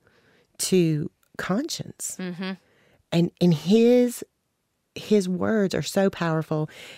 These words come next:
Speaker 1: And, you know, like Jenny and I have been talking about, and Mark even reminded us when we started, this is not about a political party.
Speaker 2: Right.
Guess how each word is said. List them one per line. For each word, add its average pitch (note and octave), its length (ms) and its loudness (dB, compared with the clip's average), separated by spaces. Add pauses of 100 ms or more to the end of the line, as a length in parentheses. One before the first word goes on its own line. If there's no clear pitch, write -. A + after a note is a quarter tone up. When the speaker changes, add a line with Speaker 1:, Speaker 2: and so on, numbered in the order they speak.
Speaker 1:
And, F3 180 4
you E3+ 60 6
know, D3+ 120 6
like D#3 180 2
Jenny E3 220 2
and D#3+ 100 0
I D3+ 60 2
have D3 100 -2
been D#3 120 0
talking D3+ 260 -4
about, C#3+ 280 0
and D#3 100 -2
Mark D#3 300 0
even D#3 220 2
reminded D3 460 0
us C#3 220 -6
when C#3+ 120 -4
we D3 140 -8
started, F3 600 -2 (480)
this F#3 400 4
is G3+ 160 2
not E3 260 4
about D3 280 2
a C#3+ 60 2
political D3 520 -4
party. - 460 -4
Speaker 2:
Right. D#3 300 -4